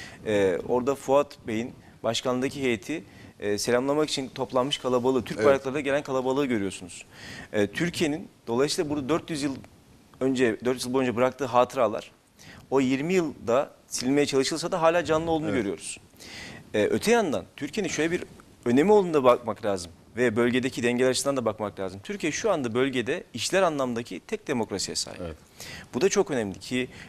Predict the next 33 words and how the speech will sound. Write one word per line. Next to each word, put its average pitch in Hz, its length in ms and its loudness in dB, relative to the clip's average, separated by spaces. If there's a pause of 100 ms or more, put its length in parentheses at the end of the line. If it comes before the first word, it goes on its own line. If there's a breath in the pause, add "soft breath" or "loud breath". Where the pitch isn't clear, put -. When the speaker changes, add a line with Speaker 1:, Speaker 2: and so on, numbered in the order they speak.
(120 loud breath)
Speaker 1:
Lübnan'ın 151 440 2
da 131 120 0
bu 127 140 0
anlamdaki 131 440 0
iddiası 123 440 4
malumunuz 135 380 -2 (100)
en 143 200 0 (220)
okur 127 220 -6
yazar 123 480 2 (320 loud breath)
topluma 123 320 -4
sahip 107 340 0
olması, 92 380 -4
en 135 160 0
yetişmiş 117 380 -2
topluma 113 300 -2
sahip 98 280 -2
olması, 92 360 -8
demokratik 123 460 0
değerlere 131 500 0
bağlı 120 220 4
olması. 95 400 -4 (440 loud breath)
Bu 110 100 2
anlamda 147 460 2
da 143 180 -4
toplumların 139 360 -4
çıkış - 300 -6
noktası 156 320 -4
olarak 135 120 0
da 131 80 -6
Türkiye 127 320 -6
bir 127 140 0
umut 127 220 0
ışığı. 101 300 -2